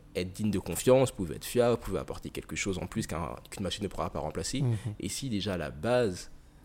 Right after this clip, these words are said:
Speaker 1: vous arrivez en retard
Speaker 2: Mhm,
Speaker 1: et pour
Speaker 2: faites pas le
Speaker 1: vous,
Speaker 2: taf, ouais.
Speaker 1: c'est normal, c'est pas, je suis vraiment désolé, écoutez, j'ai fait de mon mieux, mais, et voilà, et que c'est en plus un événement qui est répété, bah ça, ça m'inquiète.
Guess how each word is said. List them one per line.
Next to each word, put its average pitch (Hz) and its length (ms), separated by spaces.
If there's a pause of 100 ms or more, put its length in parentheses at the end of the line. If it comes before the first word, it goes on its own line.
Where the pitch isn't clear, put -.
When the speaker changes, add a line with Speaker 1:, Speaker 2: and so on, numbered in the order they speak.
(160)
Speaker 1:
vous 95 140
arrivez 98 280
en 95 40
retard 101 260
Speaker 2:
Mhm, 87 60
Speaker 1:
et 90 60
pour 87 140
Speaker 2:
faites 85 80
pas 95 60
le 110 40
Speaker 1:
vous, 117 60
Speaker 2:
taf, 123 260
ouais. - 80 (480)
Speaker 1:
c'est - 160
normal, 90 500
c'est - 160
pas, 87 220
je - 120
suis - 220
vraiment 90 380
désolé, 85 340
écoutez, 87 540
j'ai 78 120
fait - 140
de 85 60
mon 87 160
mieux, 98 320
mais, 82 300 (140)
et 95 220
voilà, - 340
et 104 120
que - 80
c'est 104 160 (100)
en 107 80
plus - 160
un 107 60
événement 98 280
qui - 120
est 90 40
répété, 90 460 (840)
bah - 80
ça, - 220
ça - 140
m'inquiète. - 400